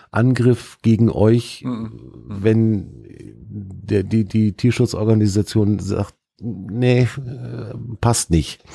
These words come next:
Speaker 2: Und ganz
Speaker 1: Ne?
Speaker 2: ehrlich, ich habe ja, ich habe ja schon einiges auch erlebt, ähm, wo ich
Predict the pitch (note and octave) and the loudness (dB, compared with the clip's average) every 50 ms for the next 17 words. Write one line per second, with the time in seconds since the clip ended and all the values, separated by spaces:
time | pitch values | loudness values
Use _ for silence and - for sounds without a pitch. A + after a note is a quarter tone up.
0 | - - - - - - - - - - _ - A2 G#2+ - A2 A#2 A2 B2 D3 | -20 -20 -20 -20 -20 -20 -20 -20 -20 -20 _ -14 -12 -8 -4 -2 0 2 2 2
1 | D3 B2 B2+ C#3+ B2+ - - - - - - B2+ B2 C3 B2+ B2 A#2+ - - - | 0 -2 -2 -4 -6 -10 -12 -20 -18 -12 -10 -8 -4 -2 0 0 0 -2 -4 -10
2 | - - - A#2+ B2 B2 - - A2 G#2+ F2 F2+ G2+ A#2 B2 A2+ A#2 A2 - - | -10 -6 -4 -2 -2 -2 -2 -2 -4 -4 -4 -4 -4 -2 -2 -2 -2 -4 -4 -4
3 | - G#2+ - - F#2+ F#2+ F#2 G2 B2 C3+ - - - - _ - - - - - | -8 -8 -6 -6 -4 -2 0 0 0 0 -2 -8 -20 -20 _ -20 -20 -20 -20 -20
4 | - - _ - - - A2 G#2+ G#2+ A2 A2 A2 A2+ A2 - A#2 G#2+ G#2 A2 A2+ | -20 -20 _ -10 -4 0 0 2 2 2 2 2 0 -2 -4 -6 -6 -4 -2 -2
5 | A2+ A2 - - | -2 -4 -6 -10